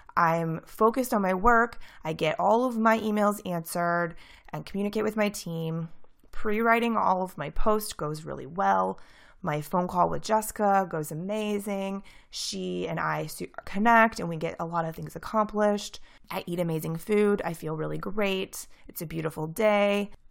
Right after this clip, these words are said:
I record an amazing podcast and it just flows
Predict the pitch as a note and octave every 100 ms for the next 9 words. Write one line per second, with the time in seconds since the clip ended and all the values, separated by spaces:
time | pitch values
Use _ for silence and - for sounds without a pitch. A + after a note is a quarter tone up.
0 | - - E3 E3 D#3+ - D#3+ D#3 D3+ D3+
1 | D3+ D#3+ - - B3 B3+ A#3+ A#3 A#3 A#3
2 | A3+ - - D#3+ D3+ D#3 D#3+ - - _
3 | _ - F#3 E3+ E3+ - - E3+ D#3 D#3